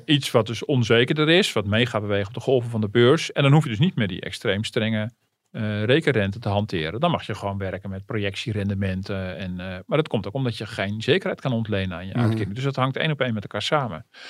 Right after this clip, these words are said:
Speaker 1: Dus ik begrijp ook heel erg goed hoor, dat, dat de oudere bonden en ook, nou, opnieuw Jan Slachter zegt, nou, gooi de rekenrente omhoog. Ehm, ja, dat is nou inherent aan het nieuwe systeem. Waarbij
Speaker 2: Mhm.
Speaker 1: je ook zegt: oké, de pensioen is niet zeker.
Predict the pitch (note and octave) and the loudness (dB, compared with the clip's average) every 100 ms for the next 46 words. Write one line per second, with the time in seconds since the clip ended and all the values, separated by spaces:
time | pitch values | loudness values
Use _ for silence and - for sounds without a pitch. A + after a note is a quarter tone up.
0 | - - C#3 C3 D#3 F3+ F3 E3+ D#3 - | -16 -2 2 2 2 2 4 6 6 2
1 | A#2+ C3 C3 D3 C3+ - B2+ A#2+ B2+ - | 2 6 6 6 0 2 2 2 0 2
2 | C#3 C#3 B2 B2+ B2+ A#2+ B2 - A#2 G#2 | 2 2 4 4 4 4 4 2 0 0
3 | - - - A#2 A#2+ A#2+ A2+ G#2 C#3 B2+ | -4 -12 -12 -6 0 2 2 0 0 0
4 | A#2+ A2+ - G#2 G2 A#2+ A2 A2+ C#3+ C#3 | -4 -8 -6 -6 -2 -2 0 2 2 2
5 | G#2+ G#2 G#2 F#2+ F#2+ - - _ _ _ | 0 -2 -2 -2 -4 -6 -14 _ _ _
6 | _ _ - A#2 A2 A2 - B2+ A2+ C#3 | _ _ -6 -4 -4 -6 -4 -2 0 -2
7 | C#3 B2+ A2 D3 B2+ G2 F#2+ C3+ D3 D3 | 0 0 0 4 4 4 -2 -4 0 4
8 | D3+ G3+ - G#2+ - D#2 D#2+ B2 D3 A2 | 6 6 2 -2 -2 -4 -6 -2 2 2
9 | G2+ G#2 - G2+ C4+ F3 A2 F#2+ F3 C3+ | 0 -4 -8 -8 -8 -6 -2 -2 -4 -4
10 | C#3+ B2 G2+ G2+ A#2+ C3+ C#3+ F#3+ | -2 -2 -4 0 2 2 2 -2